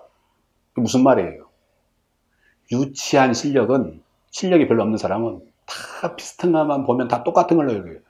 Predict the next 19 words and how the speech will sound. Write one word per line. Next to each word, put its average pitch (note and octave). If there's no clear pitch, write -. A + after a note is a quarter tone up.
그 A#3
중에 G3+
하나가 E3
이거예요. G2+
헤드베르 C#4+
동사 F#3
원형 D3
아니에요. G#2
군부음성 F3
할게요. D#3
she가 G3
주어예요. A#2
헤드, D#3+
소유동사, F3+
가지다, B2+
타동사예요. D3
목적어가 E3+
베러 C#3+
마르크예요. A2+